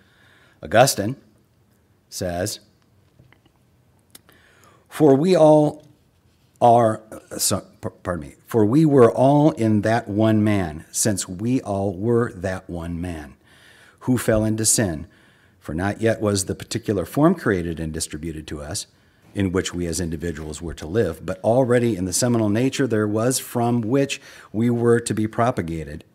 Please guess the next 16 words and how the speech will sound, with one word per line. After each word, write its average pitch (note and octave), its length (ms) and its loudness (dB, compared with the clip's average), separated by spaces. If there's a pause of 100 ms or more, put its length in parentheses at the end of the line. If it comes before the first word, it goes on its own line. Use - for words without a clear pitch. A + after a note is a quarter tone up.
and F#2+ 200 -2
this B2+ 220 -2
being A2 320 -2
vitiated A#2+ 560 -4
by E2+ 120 -8
sin F3 440 0 (400)
and F2+ 180 -6
bound G#2 320 0
by F2+ 120 -4
the E2+ 100 -10
chain G2+ 300 -4
of D#2 160 -10
death A#2 280 -2 (460)
and E2 140 -10
justly F#2 360 -6
condemned, G2 540 -4